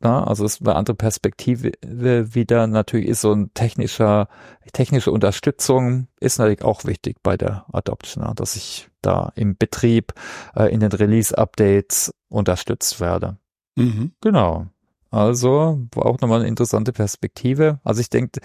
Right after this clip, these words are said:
Speaker 1: das ist ja auch so der Dreiklang, würde ich sagen. Also mindestens, was macht Digital Adoption aus? Oder vier Bereiche.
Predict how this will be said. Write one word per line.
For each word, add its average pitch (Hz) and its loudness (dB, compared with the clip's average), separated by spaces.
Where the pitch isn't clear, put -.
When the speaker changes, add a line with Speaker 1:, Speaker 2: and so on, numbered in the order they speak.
Speaker 1:
das 131 -2
ist 143 0
ja 135 4
auch 127 2
so 123 2
der 104 0
Dreiklang, 127 0
würde 117 -2
ich 117 -4
sagen. 113 2
Also 107 2
mindestens, 123 0
was - -2
macht - -4
Digital - 0
Adoption - -2
aus? 107 2
Oder 98 0
vier 123 0
Bereiche. 110 2